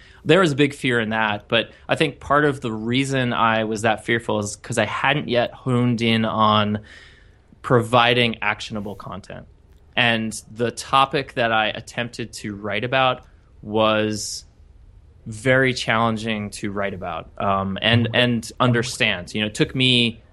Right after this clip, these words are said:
I, I would read academic papers about it, and I would read them ten times each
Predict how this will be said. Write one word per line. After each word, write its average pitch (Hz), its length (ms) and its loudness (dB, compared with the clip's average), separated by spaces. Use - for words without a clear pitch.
I, - 160 -4
I 131 120 4
would 131 100 0
read 123 200 -2
academic 110 500 -2
papers 131 340 -6
about 98 280 -6
it, 101 100 -6
and 104 100 -6
I 104 60 -2
would 107 240 -4
read 123 180 -2
them 110 300 -2
ten 123 260 -2
times 107 440 0
each 117 520 -6